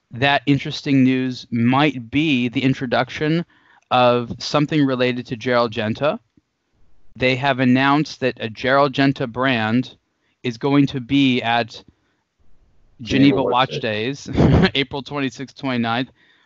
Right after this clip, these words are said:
Speaker 1: Multiple companies have said this. Is it a typo and just a mistake 'cause this was all rushed? Yeah, maybe. But maybe it
Speaker 2: Let's hope
Speaker 1: isn't.
Speaker 2: not.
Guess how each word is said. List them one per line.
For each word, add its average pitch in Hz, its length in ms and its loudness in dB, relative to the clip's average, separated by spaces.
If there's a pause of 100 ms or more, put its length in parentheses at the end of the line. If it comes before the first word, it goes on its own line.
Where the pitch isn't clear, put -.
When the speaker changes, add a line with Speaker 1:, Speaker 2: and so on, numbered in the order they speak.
(100)
Speaker 1:
Multiple 139 420 -2
companies 131 440 -2
have 120 120 -10
said 110 260 -4
this. 123 280 -2 (240)
Is 139 200 0
it 139 100 0
a 143 60 0
typo 147 460 0
and 139 100 -2
just 135 160 -10
a 143 40 0
mistake 135 440 0
'cause 131 120 -10
this 135 180 -10
was 135 100 -8
all 127 160 2
rushed? 147 400 2
Yeah, 262 160 0
maybe. 143 480 0 (640)
But 135 300 2 (120)
maybe 156 360 2
it 151 80 6
Speaker 2:
Let's 180 140 2
hope 143 100 4
Speaker 1:
isn't. 139 120 -4
Speaker 2:
not. 92 240 -6